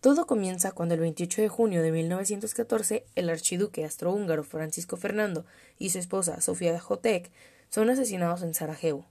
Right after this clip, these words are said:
por un hombre serbio, dando inicio a lo que es la Gran Guerra. Las potencias mundiales están en su mayor época, la revolución industrial se está llevando a cabo y la búsqueda de poder no ha comenzado.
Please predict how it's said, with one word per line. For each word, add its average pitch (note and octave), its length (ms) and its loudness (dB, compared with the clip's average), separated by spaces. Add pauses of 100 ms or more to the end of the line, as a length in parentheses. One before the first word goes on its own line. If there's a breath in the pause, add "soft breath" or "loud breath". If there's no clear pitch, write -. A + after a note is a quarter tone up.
(140)
por F3 140 6
un F3+ 140 4
hombre E3 240 2
serbio, F#3+ 360 4 (280 soft breath)
dando F#3+ 220 2
inicio A#3+ 420 0
a G3+ 120 4
lo F3+ 100 0
que F3+ 140 -4
es F3 80 0
la F3+ 100 0
Gran E3 240 -2
Guerra. D3+ 320 -10 (1800 soft breath)
Las A#3 220 4
potencias C#4 420 4
mundiales G3+ 480 2
están G3+ 280 -2
en G#3 120 -4
su G3 80 -4
mayor E3 260 4
época, - 360 -2 (120)
la F3+ 160 0
revolución E3+ 480 0
industrial F#3+ 500 -2
se - 120 0
está F#3 160 -2
llevando E3+ 280 0
a D#3+ 60 -6
cabo D#3 300 -2 (420 loud breath)
y G3 120 -4
la F#3+ 100 2
búsqueda F#3+ 300 0
de G3+ 100 -2
poder F#3 420 2
no G3+ 140 -4
ha G3+ 80 -6
comenzado. E3+ 560 -2